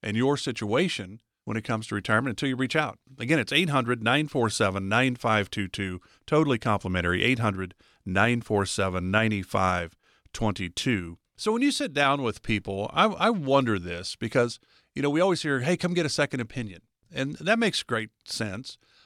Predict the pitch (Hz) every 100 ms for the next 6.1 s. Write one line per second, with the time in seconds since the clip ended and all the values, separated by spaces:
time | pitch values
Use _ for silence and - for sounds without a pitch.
0 | _ - 160 254 254 185 120 110 156 175
1 | 165 151 127 113 - 147 135 117 110 117
2 | 117 113 139 113 92 92 - 156 180 156
3 | - 151 135 113 107 107 104 107 117 120
4 | 104 101 104 98 95 - - 175 147 -
5 | - _ _ _ - 98 - 92 85 -